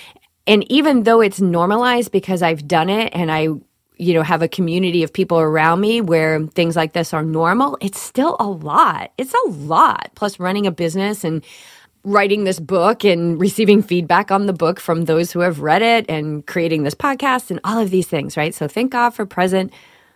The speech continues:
moment awareness. Thank God for that mind training I'm doing every day. Otherwise, I think I'd be in a state of overwhelm all the time. But instead, I get to enjoy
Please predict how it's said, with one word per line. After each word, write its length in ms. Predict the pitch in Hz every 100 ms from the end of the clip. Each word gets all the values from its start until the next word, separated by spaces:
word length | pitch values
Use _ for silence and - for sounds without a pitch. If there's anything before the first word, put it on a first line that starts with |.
| _ -
moment 420 | 170 175 165 -
awareness. 560 | - 147 160 165 147 139
Thank 200 | - 151
God 160 | 165 185
for 120 | 202
that 160 | 208
mind 360 | 170 160 160 165
training 360 | 156 156 147 143
I'm 140 | 143
doing 340 | 160 165 143
every 220 | 143 147 147
day. 300 | 175 165 151
Otherwise, 500 | 170 190 165 147 151
I 80 |
think 200 | 147 165
I'd 180 | 156 147
be 280 | 151 151 147 -
in 120 | 151
a 40 |
state 220 | 139 160 151
of 140 | 139
overwhelm 720 | 156 156 147 147 139 139 139 _
all 200 | 151 147
the 100 | 139
time. 420 | 139 156 139 127 135 _ _ _ -
But 140 | 160
instead, 540 | 165 - 220 202 160 143 - _ _ -
I 40 |
get 180 | 160 -
to 100 | -
enjoy 560 | 156 156 151 143 139